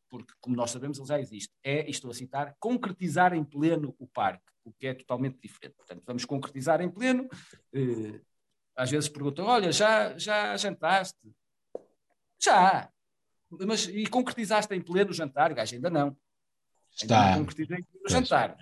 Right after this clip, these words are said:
Speaker 1: "Já jantei, mas eu não concretizei em pleno." É, são coisas diferentes. Eh, também temos a intervenção no nó de enfias, que é o, a grande prioridade,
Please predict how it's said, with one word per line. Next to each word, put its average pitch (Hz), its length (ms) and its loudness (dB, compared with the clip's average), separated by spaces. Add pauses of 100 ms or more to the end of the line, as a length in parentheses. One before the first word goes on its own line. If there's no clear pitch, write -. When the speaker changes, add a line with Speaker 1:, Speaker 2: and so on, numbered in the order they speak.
Speaker 1:
"Já - 260 -12
jantei, 151 320 -2
mas 214 140 -4
eu 185 60 -4
não 160 100 -2
concretizei 127 380 -12
em 98 40 -12
pleno." 98 400 -18
É, 120 100 -10
são 139 140 -12
coisas 147 260 -10
diferentes. - 440 -20 (500)
Eh, 180 300 8 (180)
também 262 240 0
temos 160 340 -2
a 165 60 -2
intervenção 180 400 -4
no 196 80 -10
nó 196 120 2
de 202 100 -6
enfias, 185 360 -2
que 135 520 0 (320)
é 131 120 -4
o, 127 180 -6
a 135 60 -8
grande 143 280 -6
prioridade, 131 600 -2